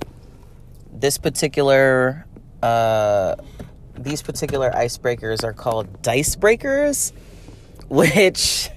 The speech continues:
adds to, I don't know, it's just funny to me.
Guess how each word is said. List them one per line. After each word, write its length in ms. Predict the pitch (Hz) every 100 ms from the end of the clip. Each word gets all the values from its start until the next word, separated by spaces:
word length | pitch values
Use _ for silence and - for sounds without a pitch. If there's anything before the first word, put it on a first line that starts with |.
| - - - - - - - -
adds 560 | 147 143 139 139 - -
to, 1000 | - 147 135 127 123 117 113 113 110 123 -
I 100 | 143
don't 80 | 113
know, 100 | 104
it's 120 | -
just 180 | 120 -
funny 200 | 107 62
to 60 |
me. 140 | -